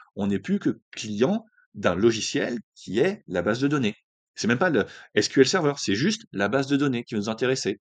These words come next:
Et on va carrément aller jusqu'au modèle d'après, le sas, le Software as a Service, et où là, ça sera Office trois cent soixante-cinq, avec par exemple l'Exchange.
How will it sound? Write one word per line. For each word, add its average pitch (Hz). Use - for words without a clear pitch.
Et 104
on 101
va 110
carrément 135
aller 135
jusqu'au 113
modèle 92
d'après, 92
le 113
sas, -
le 82
Software 139
as 87
a 87
Service, -
et 95
où 95
là, 156
ça -
sera -
Office 151
trois 135
cent 143
soixante-cinq, 131
avec 110
par 110
exemple 117
l'Exchange. 120